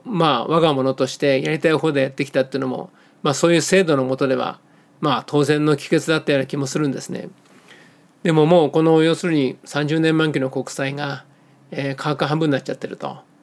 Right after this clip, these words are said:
まあ、そうすると、まあ、順次そうなっていきますね。満期の長いやつから順次暴落していきますから。で、まだ金利これ上昇しますよね。あれ、物価まだ上がってますもんね。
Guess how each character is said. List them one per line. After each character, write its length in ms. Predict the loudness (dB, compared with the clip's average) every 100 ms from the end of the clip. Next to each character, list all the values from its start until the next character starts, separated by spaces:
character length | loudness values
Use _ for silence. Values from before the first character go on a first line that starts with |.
| _ _ _ _ _ _ -8
ま 100 | -4
あ、 40 |
そ 120 | 0
う 40 | 2
す 60 |
る 80 | 2
と、 20 |
ま 100 | 2
あ、 40 | 2
順 260 | 2 4
次 160 | 2 2
そ 140 | 0
う 40 | 0
な 100 | 0
っ 40 |
て 80 | -2
い 20 |
き 40 | -4
ま 100 | -4
す 120 | -2
ね。 80 | 0
満 240 | 0 0
期 80 | 0
の 80 | 0
長 240 | 2 2
い 40 |
や 120 | 2 0
つ 80 |
か 80 | -2
ら 80 | -2
順 200 | 0 0
次 100 | 0
暴 180 | 0 0
落 160 | 0
し 60 | -2
て 60 | -6
い 60 |
き 80 | -2
ま 100 | -4
す 80 | -4
か 80 | -4
ら。 300 | -6 -6 -12
で、 140 | -10 -2
ま 140 | 0
だ 60 | 0
金 220 | -4 -2
利 100 | 0
こ 120 | 0
れ 260 | 0 -2 -4 -14 -20 -20 _ -8
上 240 | 0 2
昇 440 | 2 4 4 2 0
し 160 | -4
ま 140 | 0 0
す 120 | 0
よ 80 | 0
ね。 120 | 0
あ 60 | -2
れ、 160 | -6
物 160 | -6 -4
価 160 | -2
ま 100 | 0
だ 240 | 0 -4 -10 _
上 120 | -4
が 80 | -2
っ 80 | 0
て 100 | 0
ま 100 | 0
す 100 | -2
も 80 | -8
ん 40 |
ね。 220 | -8 -8